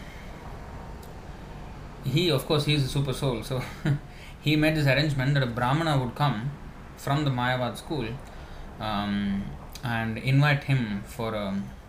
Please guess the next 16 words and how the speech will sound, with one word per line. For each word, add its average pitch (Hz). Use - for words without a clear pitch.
meeting 131
with 104
the 131
Mayavadis. 110
So 143
then, 143
Chaitanya 151
Mahaprabhu 143
accepts 127
that 113
invi-, 117
invitation 120
because 123
he 156
wanted 151
to 139